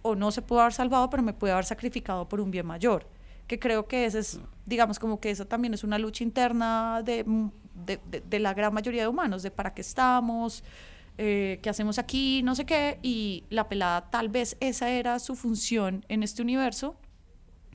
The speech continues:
Speaker 1: y Joel se la quitó. Entonces, enfrentarse a esa realidad puede ser muy complicado en un mundo tan difícil como el que ella tiene, y la vieja decide, "Ok, voy a decidir creerte y voy a decidir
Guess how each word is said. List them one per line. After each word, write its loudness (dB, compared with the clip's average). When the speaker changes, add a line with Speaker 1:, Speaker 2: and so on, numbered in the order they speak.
Speaker 1:
y 0
Joel 2
se -6
la -2
quitó. -2
Entonces, 0
enfrentarse 0
a 0
esa -4
realidad 2
puede 2
ser 2
muy 6
complicado 2
en 4
un 4
mundo 4
tan 4
difícil -2
como -4
el -4
que -4
ella -2
tiene, -2
y -2
la -6
vieja -6
decide, -6
"Ok, -6
voy 0
a 0
decidir -2
creerte -2
y 0
voy -2
a -4
decidir -6